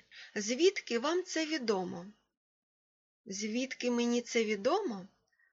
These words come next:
Стрибком звівшись на ноги, Мірей розсміялася. "Він наперед нахвалявся, бо був на межі зубожіння, банкрутства, ганьби. Лише смерть дружини могла врятувати його.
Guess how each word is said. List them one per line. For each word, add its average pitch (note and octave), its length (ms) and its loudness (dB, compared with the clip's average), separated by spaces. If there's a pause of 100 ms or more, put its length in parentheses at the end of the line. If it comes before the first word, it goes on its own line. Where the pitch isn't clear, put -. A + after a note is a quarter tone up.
Стрибком C4+ 680 -2
звівшись A#3 600 0
на G3 140 0
ноги, A3 500 -4 (340)
Мірей C#4 380 4
розсміялася. F#3+ 1120 -2 (800)
"Він E4+ 300 6
наперед D#4+ 520 6
нахвалявся, A3+ 1080 0 (360)
бо A#3 180 4
був F#4 260 4
на D#4+ 140 4
межі C4 400 4
зубожіння, G#3+ 880 2 (180)
банкрутства, A3 960 0
ганьби. G#3+ 640 2 (480)
Лише C4 340 6
смерть C4 480 2
дружини A#3+ 600 4
могла C4+ 360 4
врятувати C4 720 0
його. F#3 480 -4